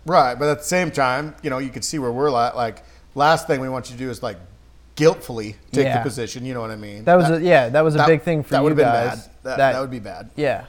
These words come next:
Speaker 2: a big thing for you guys was just a mutual, a good fitment, not
Speaker 1: Yeah.
Speaker 2: rushing into anything, and, you know, and, uh,
Speaker 1: No,
Speaker 2: yeah.
Speaker 1: and we had some time, and it was like, "Okay, well, let's, you know, let's look for someone else now."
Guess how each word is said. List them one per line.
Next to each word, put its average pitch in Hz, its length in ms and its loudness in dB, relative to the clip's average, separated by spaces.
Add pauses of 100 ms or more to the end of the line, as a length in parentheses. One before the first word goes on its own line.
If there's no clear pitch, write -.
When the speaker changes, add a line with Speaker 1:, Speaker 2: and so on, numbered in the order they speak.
(140)
Speaker 2:
a 139 60 -10
big 151 180 -2
thing 156 140 -4
for 151 80 -8
you 147 80 -2
guys 139 240 2
was 127 240 -8 (140)
just 135 200 -6
a 139 60 -4
mutual, 143 680 0
a 127 40 -6
good 151 320 0
fitment, 135 500 -4
not 135 200 -2
Speaker 1:
Yeah. 143 60 -6
Speaker 2:
rushing 147 300 0
into 143 200 -4
anything, 139 500 -4
and, 120 200 -10
you 120 120 -8
know, 120 280 -8
and, 117 280 -10
uh, 113 240 -6 (840)
Speaker 1:
No, 202 200 4
Speaker 2:
yeah. 196 80 6
Speaker 1:
and 143 80 -4
we 147 100 -4
had 156 220 2
some 147 120 -8
time, 151 280 0
and 156 100 -4
it - 20 -8
was 131 120 -12
like, 135 140 -6
"Okay, 156 360 -4
well, 127 420 -6
let's, 135 480 -10
you 127 80 -12
know, 123 220 -8 (840)
let's 127 240 -12
look 156 140 -2
for - 80 -14
someone 165 260 -6
else 220 220 -2
now." 113 220 -10